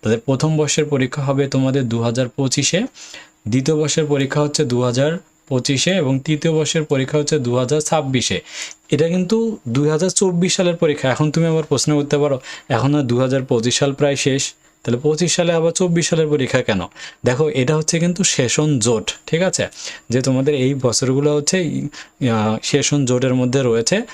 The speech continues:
পরীক্ষাগুলো হয়নি, যার কারণে কিন্তু প্রায় দুই বছরের মতো একটা গ্যাপ চলে আসছে, ঠিক আছে? তোমাদের প্রথম বর্ষের পরীক্ষা যেটা নভেম্বর থেকে জানুয়ারি মাসের মধ্যে অনুষ্ঠিত হওয়ার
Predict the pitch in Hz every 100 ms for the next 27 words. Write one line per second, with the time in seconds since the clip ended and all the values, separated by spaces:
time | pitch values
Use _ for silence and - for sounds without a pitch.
0 | - - 113 113 127 120 127 139 - 139
1 | 156 95 - - - 107 110 117 135 139
2 | 139 143 135 127 113 120 117 113 - 117
3 | 117 113 113 - 151 208 _ _ 104 101
4 | 104 104 - - - - 160 120 90 -
5 | 104 _ - 156 190 - 90 - - 123
6 | 127 139 135 160 151 185 190 - 175 151
7 | 135 - 131 117 170 254 - - - 113
8 | 117 143 151 156 - 160 247 - 113 117
9 | 120 117 110 127 127 123 143 107 - 131
10 | 127 107 127